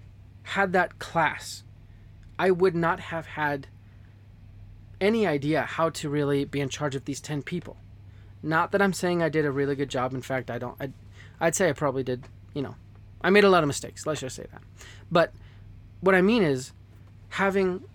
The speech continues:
one responsibility prepared me for the next responsibility. And in my opinion, I would much rather make mistakes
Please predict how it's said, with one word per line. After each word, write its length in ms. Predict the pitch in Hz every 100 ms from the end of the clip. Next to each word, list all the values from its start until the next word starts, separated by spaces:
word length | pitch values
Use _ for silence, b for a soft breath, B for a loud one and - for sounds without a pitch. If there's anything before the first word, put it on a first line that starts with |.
| -
one 260 | 156 208
responsibility 840 | 240 202 202 202 165 151 143 139 143 - -
prepared 360 | 170 - 185 175
me 80 | 156
for 160 | 165
the 80 | 147
next 320 | 151 208 -
responsibility. 760 | 156 - 147 135 135 123 - - - - b b b b b b -
And 320 | 170 175 165 - - - -
in 160 | 185 170
my 240 | 175 233
opinion, 560 | 247 - 202 196 131 -
I 120 | 151
would 160 | 175 139
much 300 | 160 208 202
rather 200 | 190 165
make 280 | 151 160 165
mistakes 680 | 147 - 147 180 - -